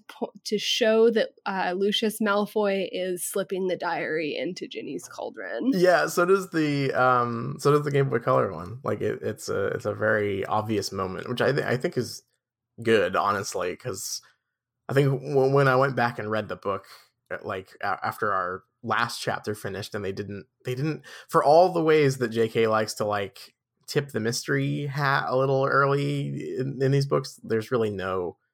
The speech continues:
Speaker 2: fair clue there. Um, so once again,
Speaker 1: Yeah.
Speaker 2: the,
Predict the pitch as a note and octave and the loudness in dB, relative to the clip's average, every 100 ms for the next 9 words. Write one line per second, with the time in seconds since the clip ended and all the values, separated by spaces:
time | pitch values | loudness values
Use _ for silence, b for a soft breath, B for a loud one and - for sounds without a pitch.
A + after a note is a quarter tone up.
0 | _ _ _ _ _ - - G2+ G2 F#2+ | _ _ _ _ _ -10 0 2 2 0
1 | - - G#2 G2 G2 F#2+ F2 F2 A2 B2+ | -2 -2 0 0 -2 0 0 0 -2 -4
2 | - _ - G#2+ A2 A2+ B2+ C3+ - _ | -10 _ -6 -4 -2 -4 -6 -8 -12 _
3 | - A2 G#2 G3+ G3+ E3 D#3 D#3+ - | -6 -2 -2 0 0 0 -4 -6 -8